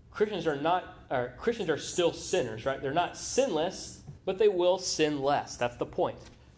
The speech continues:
Uh, someone once said, "Sin is still present, but sin is not the president."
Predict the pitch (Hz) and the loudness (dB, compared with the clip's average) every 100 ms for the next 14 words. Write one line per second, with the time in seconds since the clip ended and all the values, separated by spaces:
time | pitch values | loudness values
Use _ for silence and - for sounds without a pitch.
0 | - 120 113 127 120 165 143 151 147 - | -4 -2 -2 -4 -2 2 2 0 -4 -2
1 | 151 143 - - 180 185 160 - - 175 | 0 0 -4 -4 0 0 0 -4 -2 0
2 | 151 - - 214 - 139 - - - - | 0 -2 0 0 0 -6 -8 -18 -20 -12
3 | - 151 - - 180 180 170 143 139 147 | -6 -4 -4 -2 0 0 -2 -2 0 0
4 | 151 147 - 175 170 135 123 110 - | -2 -6 -4 -2 0 -2 -6 -8 -12